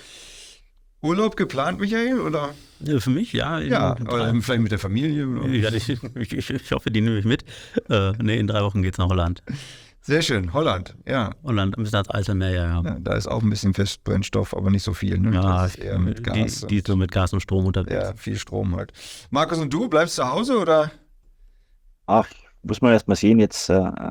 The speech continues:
Speaker 3: wahrscheinlich zu Hause, ja.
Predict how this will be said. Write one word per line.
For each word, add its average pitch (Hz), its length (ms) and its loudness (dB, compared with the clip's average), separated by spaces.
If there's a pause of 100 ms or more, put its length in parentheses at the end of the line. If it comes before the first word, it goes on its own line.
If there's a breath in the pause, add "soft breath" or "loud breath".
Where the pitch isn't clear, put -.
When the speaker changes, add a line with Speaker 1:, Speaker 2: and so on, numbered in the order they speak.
(920)
Speaker 3:
wahrscheinlich 110 480 6
zu 101 160 2
Hause, 110 280 6
ja. 104 400 4